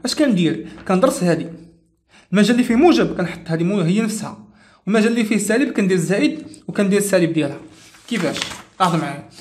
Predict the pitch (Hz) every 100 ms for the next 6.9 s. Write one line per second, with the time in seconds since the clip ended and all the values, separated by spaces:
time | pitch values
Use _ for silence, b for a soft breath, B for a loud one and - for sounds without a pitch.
0 | B - 208 233 226 220 277 - 202 -
1 | 175 147 - 160 208 202 202 139 170 165
2 | 170 170 170 170 - - b b b b
3 | b b b b 165 165 170 - - -
4 | - 175 170 196 233 - 170 - 147 143
5 | 208 208 - - 160 - 214 165 151 180
6 | 202 175 170 - - 226 240 240 -